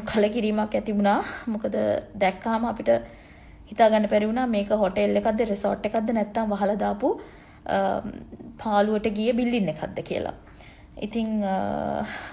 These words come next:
කොහොම හරි, අ, මෙතන ඉන්න කට්ටියට අපි කිව්වා අපිට මෙතන ඉන්න බැහැ, අපිව වෙන තැනකට ගෙනියන්න කියලා. ඉතින් ඒක වුණේ නැහැ. අපි, අ, හතරට විතර ලෑන්ඩ් කරේ.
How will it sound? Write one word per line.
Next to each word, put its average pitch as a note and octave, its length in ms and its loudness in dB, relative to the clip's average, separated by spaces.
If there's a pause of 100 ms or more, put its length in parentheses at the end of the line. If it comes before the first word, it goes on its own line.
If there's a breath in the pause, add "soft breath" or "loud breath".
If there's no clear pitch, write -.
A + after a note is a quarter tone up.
කොහොම G#3 200 2
හරි, A3 320 0
අ, G3 340 0 (1080 loud breath)
මෙතන G#3 260 -2
ඉන්න G3+ 200 0
කට්ටියට G#3+ 320 0
අපි G#3 180 0
කිව්වා G#3+ 260 -2
අපිට G3+ 240 -2
මෙතන F#3+ 280 -2
ඉන්න G3 280 -2
බැහැ, F#3+ 440 -2
අපිව G#3 260 -4
වෙන F#3+ 180 -4
තැනකට F#3+ 320 -4
ගෙනියන්න G3 520 -2
කියලා. G3+ 280 -4
ඉතින් G#3+ 340 -2 (480 loud breath)
ඒක G#3 180 -2
වුණේ G3+ 300 0
නැහැ. F#3+ 360 0 (100)
අපි, G3 300 -4 (380 loud breath)
අ, G3+ 140 -2 (100)
හතරට A3+ 500 2
විතර G3+ 260 -2
ලෑන්ඩ් G3 260 0
කරේ. G3+ 320 0